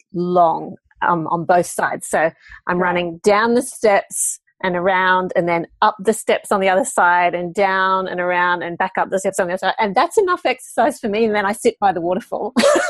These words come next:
Speaker 2: Yeah. How long, how long does it
Speaker 1: And
Speaker 2: take?
Speaker 1: I only, oh, you know, like, I'm probably moving for about ten minutes, but some of it's
Speaker 2: Perfect.
Speaker 1: quite hard. You know, like,
Speaker 2: Perfect.
Speaker 1: and I feel like I'm not killing myself,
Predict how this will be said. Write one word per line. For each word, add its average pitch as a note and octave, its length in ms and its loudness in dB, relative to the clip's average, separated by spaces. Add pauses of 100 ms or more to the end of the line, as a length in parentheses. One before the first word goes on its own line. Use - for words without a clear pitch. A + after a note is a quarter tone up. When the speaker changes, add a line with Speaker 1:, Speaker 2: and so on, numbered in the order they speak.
(220)
Speaker 2:
Yeah. D4+ 160 0 (200)
How B3 180 0
long, A#3+ 380 -4
how A3+ 140 0
long A3 220 -4
does A3+ 100 -2
it B3 40 0
Speaker 1:
And C#4+ 100 0
Speaker 2:
take? B3+ 100 2
Speaker 1:
I D4 80 2
only, D#4 400 -4
oh, A3+ 400 4
you C#4 100 -2
know, A3 160 2
like, A#3 220 0
I'm A#3 180 -2
probably A3+ 560 -2 (320)
moving G#3+ 520 0
for G3+ 180 -2
about F3+ 320 0
ten G#3 240 -4
minutes, G3+ 320 -4
but - 180 -4
some G#3+ 140 -2
of A3 140 -2
it's G3 80 0
Speaker 2:
Perfect. C4 240 2
Speaker 1:
quite F3+ 220 -6 (140)
hard. F#3 440 -2 (420)
You A3 80 -2
know, A#3 200 4
like, - 120 -8
Speaker 2:
Perfect. - 320 -8 (260)
Speaker 1:
and B3+ 140 2
I D4 80 2
feel F4 240 0
like C4+ 260 0
I'm A3+ 300 -2
not B3+ 220 2 (220)
killing C4 420 0
myself, F#3 600 -2